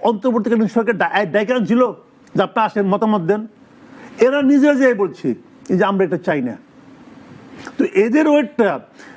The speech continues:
ও ছাত্ররা না বুঝতে পারে, সরকার বুঝে। সরকার চুপ হয়ে গেছে। এখানে কিন্তু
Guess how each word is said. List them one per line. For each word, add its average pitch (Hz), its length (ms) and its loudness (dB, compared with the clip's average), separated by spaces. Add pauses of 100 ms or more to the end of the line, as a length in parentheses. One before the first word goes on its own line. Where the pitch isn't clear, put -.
(520)
ও 202 80 2
ছাত্ররা 269 500 -2
না 330 160 2
বুঝতে - 280 -2
পারে, 135 240 -4 (920)
সরকার 254 440 -2
বুঝে। 160 340 -10 (1800)
সরকার 269 240 0
চুপ 254 180 0
হয়ে 254 140 2
গেছে। 240 260 -2 (460)
এখানে 277 300 2
কিন্তু 285 480 2